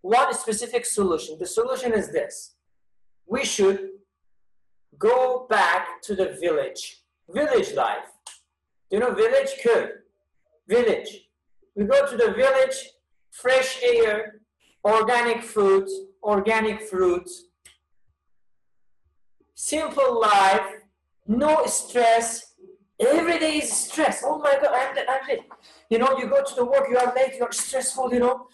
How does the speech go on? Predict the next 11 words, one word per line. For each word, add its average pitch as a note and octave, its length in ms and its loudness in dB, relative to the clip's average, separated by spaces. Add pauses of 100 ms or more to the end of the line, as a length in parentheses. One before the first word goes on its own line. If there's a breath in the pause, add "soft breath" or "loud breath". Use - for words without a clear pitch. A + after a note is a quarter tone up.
(600 loud breath)
The, A#3+ 80 2 (120)
the A#3 120 2
manager C4+ 400 0
is G#3 100 -2
going B3 200 0
to - 80 -6
kill A#3+ 300 -2
me. A#3 220 0
Oh B3+ 160 2
my B3+ 260 2
God, B3 260 2